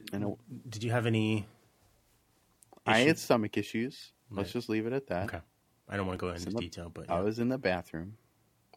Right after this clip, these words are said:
Speaker 2: Pooping?
Speaker 1: Mm-hmm.
Speaker 2: Any vom vom?
Speaker 1: Mm-mm.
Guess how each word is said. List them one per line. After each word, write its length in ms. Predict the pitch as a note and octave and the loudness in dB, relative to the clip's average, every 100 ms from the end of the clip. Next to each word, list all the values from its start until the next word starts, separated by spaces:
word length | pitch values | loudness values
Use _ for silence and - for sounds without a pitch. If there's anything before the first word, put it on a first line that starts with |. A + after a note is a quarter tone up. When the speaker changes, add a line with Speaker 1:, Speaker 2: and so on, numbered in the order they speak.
| - | -2
Speaker 2:
Pooping? 320 | A2+ A#2+ D3+ - _ _ _ _ _ _ _ _ _ _ | 2 2 2 -4 _ _ _ _ _ _ _ _ _ _
Speaker 1:
Mm-hmm. 220 | B2 A#2+ D#3 - _ _ | -6 -4 -6 -8 _ _
Speaker 2:
Any 180 | A#2 A2 | 2 4
vom 220 | G#2+ G#2+ | 6 4
vom? 260 | A2+ C3+ D#3 - _ _ _ _ _ _ _ - | 4 2 0 -6 _ _ _ _ _ _ _ -8
Speaker 1:
Mm-mm. 340 | A#2 G#2 E2 | -6 -4 -6